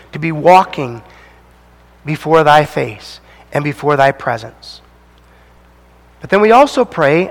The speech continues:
on the flip side, "Deliver us from evil." That's the positive of the negative. The negative is, "Lead us not into temptation." The positive is, "Deliver us from that evil."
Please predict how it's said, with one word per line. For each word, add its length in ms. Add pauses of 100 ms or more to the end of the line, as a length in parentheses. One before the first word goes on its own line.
on 100
the 60
flip 340
side, 500 (460)
"Deliver 480
us 380 (160)
from 240
evil." 460 (580)
That's 460 (320)
the 120
positive 960 (420)
of 160
the 100
negative. 640 (220)
The 100
negative 460
is, 220 (260)
"Lead 220
us 140
not 200
into 160
temptation." 800 (260)
The 80
positive 640
is, 320 (400)
"Deliver 500
us 460 (380)
from 300
that 160
evil." 380